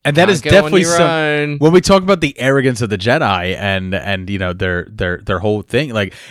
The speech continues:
Speaker 1: it's almost like they, they, they kinda set themselves up for this type of downfall, right? By,
Speaker 2: Mm.
Speaker 1: a-, and, and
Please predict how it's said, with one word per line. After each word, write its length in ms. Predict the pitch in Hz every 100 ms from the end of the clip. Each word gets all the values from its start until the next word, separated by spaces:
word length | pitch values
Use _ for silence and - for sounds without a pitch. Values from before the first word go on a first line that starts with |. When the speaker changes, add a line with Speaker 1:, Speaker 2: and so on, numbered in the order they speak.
| 127
Speaker 1:
it's 120 | 139 -
almost 400 | 160 190 - 156
like 300 | 143 123 -
they, 460 | 127 110 117 113 107 107
they, 240 | 110 107
they 120 | 101
kinda 240 | 101 185 131
set 260 | - 120
themselves 460 | 123 104 - 98 87
up 240 | 101 - -
for 280 | - 104
this 220 | 92 98 -
type 260 | - 98
of 160 | 90 85
downfall, 600 | 92 104 104 90 78 - _
right? 260 | 98 98 -
By, 320 | 107 98 95 - - -
Speaker 2:
Mm. 280 | 139 127 87
Speaker 1:
a-, 220 | 147 135
and, 160 | 143 131
and 240 | 135 127